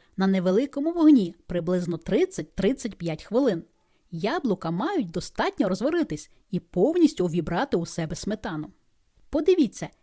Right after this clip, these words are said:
я показую вам уже повністю охолоджену яблучну масу. Вона дуже густа, а на дні немає взагалі ніякої рідини. Далі візьміть для роботи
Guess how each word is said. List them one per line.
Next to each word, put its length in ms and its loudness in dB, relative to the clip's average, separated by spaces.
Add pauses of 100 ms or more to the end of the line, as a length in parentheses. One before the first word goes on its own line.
(120)
я 260 -2
показую 600 -2
вам 260 -2
уже 220 -2
повністю 640 -2
охолоджену 640 -2
яблучну 580 -4
масу. 380 -4 (260)
Вона 300 2
дуже 420 2
густа, 460 -2 (280)
а 140 0
на 140 0
дні 440 2
немає 400 0
взагалі 520 -2
ніякої 640 0
рідини. 460 -2 (580)
Далі 480 -4
візьміть 340 0
для 180 -2
роботи 520 -2